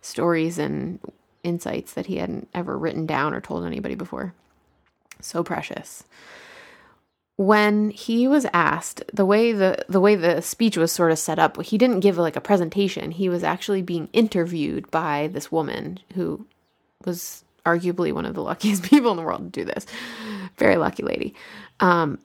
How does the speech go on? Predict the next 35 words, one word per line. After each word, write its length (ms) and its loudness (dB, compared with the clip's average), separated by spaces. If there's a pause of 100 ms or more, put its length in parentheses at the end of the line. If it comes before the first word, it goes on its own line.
(140)
but 180 4
they 100 6
were 120 2
sitting 340 2
in 80 4
these 160 2
leather 320 2
chairs, 340 -4
like, 300 -8
classic 380 -4
therapist 420 -4
chairs, 340 -8 (480)
and 140 2
she 80 0
was 100 4
asking 340 0
him 100 -6
questions. 560 -12 (680)
She 180 -2
asked 220 4
him 80 2
a 60 2
question 340 2
about 460 0 (100)
something. 720 -4
I 60 0
don't 240 4
remember 360 2
what 140 -2
the 60 -8
question 340 -10
was, 380 -8
but 260 0 (320)
he 500 -2
responded 1040 0